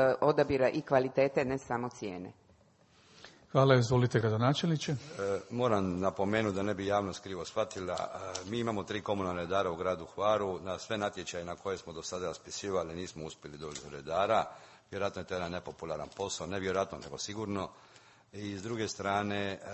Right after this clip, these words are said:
Speaker 3: smo čak i stimulirali taj rad, e, komunalnih redara, podigli koeficijente, podigli osnovice, e, dali dodatni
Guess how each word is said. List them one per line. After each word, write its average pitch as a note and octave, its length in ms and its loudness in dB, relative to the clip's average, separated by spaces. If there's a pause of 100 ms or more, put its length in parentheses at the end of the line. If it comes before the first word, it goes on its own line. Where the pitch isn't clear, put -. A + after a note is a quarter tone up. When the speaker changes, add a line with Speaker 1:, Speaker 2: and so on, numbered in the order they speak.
(320)
Speaker 3:
smo - 220 -10
čak G2+ 300 -4
i F#2+ 80 -6
stimulirali G#2 640 -2
taj E2 220 -4
rad, D2 260 -4
e, D2+ 400 -8
komunalnih E2 460 -10
redara, F#2+ 600 2
podigli E2+ 360 -6
koeficijente, F#2 800 -4
podigli E2 420 -8
osnovice, F#2 720 -4 (460)
e, F#2+ 140 -12
dali G#2 340 2
dodatni F#2 760 -2